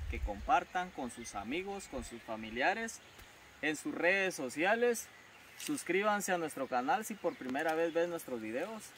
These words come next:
Te invito a que actives la campanita de notificaciones para que cada vez que subamos un próximo video sean notificados. De igual manera déjame tus comentarios, qué te pareció el video, espero te guste, pero lo más importante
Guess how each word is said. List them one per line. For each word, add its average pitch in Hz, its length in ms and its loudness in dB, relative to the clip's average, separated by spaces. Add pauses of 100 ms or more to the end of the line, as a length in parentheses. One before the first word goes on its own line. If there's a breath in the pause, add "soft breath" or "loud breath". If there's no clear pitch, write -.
(280)
Te 123 60 -8
invito 151 340 -2
a 180 60 0
que 117 380 -2 (240)
actives 196 480 -4
la 160 140 2
campanita 143 500 -4
de 190 60 -4
notificaciones 170 920 -6 (560)
para 127 180 2
que 123 140 -8
cada 180 280 6
vez 190 180 2
que 170 100 -6
subamos 170 480 -2
un 180 100 -6
próximo 180 520 -2
video 214 380 0 (520)
sean 180 420 6
notificados. 156 880 -2 (360)
De 123 100 -4
igual 151 280 4
manera 190 440 4
déjame 185 360 0
tus 147 180 -8
comentarios, 190 640 -2
qué 175 140 -2
te 180 100 0
pareció 139 400 -2
el 165 60 -2
video, 170 400 -2
espero 175 320 0
te 120 180 -4
guste, 226 380 -2
pero 143 180 -2
lo 120 140 -2
más 151 200 0
importante 185 840 -2